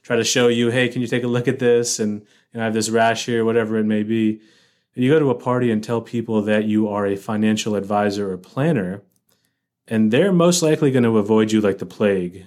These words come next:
um, because they feel like you're going to sell them something.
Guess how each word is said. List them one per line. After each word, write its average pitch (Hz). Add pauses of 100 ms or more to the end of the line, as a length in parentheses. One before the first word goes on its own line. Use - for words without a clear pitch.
(140)
um, 98
because 117
they 120
feel 139
like 131
you're 123
going 107
to 101
sell 95
them 85
something. 90